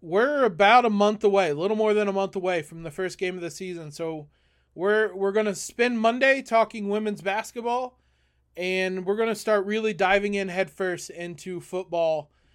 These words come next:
and get you set up for that Ohio State game, uh, September second, I believe. So thanks again, guys, for making Locked On Hoosiers your first listen, as always. Every day is again,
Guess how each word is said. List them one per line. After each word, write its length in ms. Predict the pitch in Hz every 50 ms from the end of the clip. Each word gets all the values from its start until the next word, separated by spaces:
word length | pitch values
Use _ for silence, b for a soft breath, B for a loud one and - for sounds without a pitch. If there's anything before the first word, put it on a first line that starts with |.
| _ _ _ -
and 120 | 160 160 156
get 220 | 196 196 196 -
you 60 | 202
set 260 | 190 - - 196 185 185
up 260 | 180 175 175 _ -
for 380 | - - 180 175 180 180 175
that 200 | 170 175 170 175
Ohio 340 | 175 160 - 175 175 175 170
State 320 | 147 - - 180 170 165 160
game, 440 | 165 170 165 165 160 160 160 156 - _ -
uh, 240 | 151 147 147 147 147
September 480 | 143 - - 156 - - 214 208 190 170
second, 560 | - - - 196 180 - - 151 143 135 - _ _ _ _ _ _ _ _ _
I 140 | - 139 156
believe. 460 | 147 160 156 151 147 147 143 135 135
So 420 | - - - 180 180 175 165 147 _ _ _ _ _ _ _ _ _ _
thanks 240 | - 220 226 214 220
again, 240 | 233 220 220 214 214
guys, 320 | 208 214 208 202 196 -
for 80 | - 196
making 400 | 202 202 185 180 208 190 185 185 175 - - 170
Locked 340 | 175 180 180 170 - -
On 300 | 196 165 170 180 175 175
Hoosiers 480 | 165 151 180 185 180 170 175 175 170 160
your 100 | 170 160
first 400 | 147 - - 185 175 165 - - 143 147
listen, 460 | 156 170 170 160 - 180 170 165 160 -
as 340 | - 156 165 165 160 156 139
always. 880 | 160 - - 170 180 180 185 180 185 185 180 180 175 165 151 - - _ _ _ _ _ _ _ _ _ _ _ _ _ _ _ _ _ _ _ _ _ _ _ _ -
Every 200 | 175 175 190 208
day 260 | 190 202 208 214 214
is 100 | 220 196
again, 480 | 202 175 208 208 214 226 233 240 220